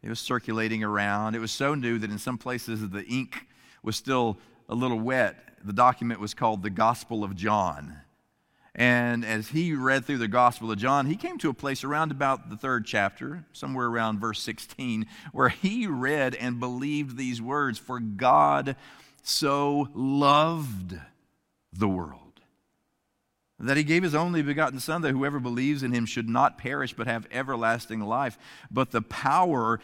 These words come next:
is in the first part of that verse, "For God so loved this world." This world in which you and I abide, the world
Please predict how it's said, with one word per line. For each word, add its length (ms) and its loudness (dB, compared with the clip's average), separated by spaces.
is 140 0
in 80 0
the 80 -2
first 380 -2
part 280 2
of 100 -4
that 180 0
verse, 340 -4
"For 200 -2
God 540 4
so 760 -2
loved 760 -4
this 400 -6
world." 580 -6
This 240 -2
world 380 4
in 80 2
which 180 2
you 140 -2
and 80 -2
I 160 2
abide, 580 -4
the 60 -6
world 420 -4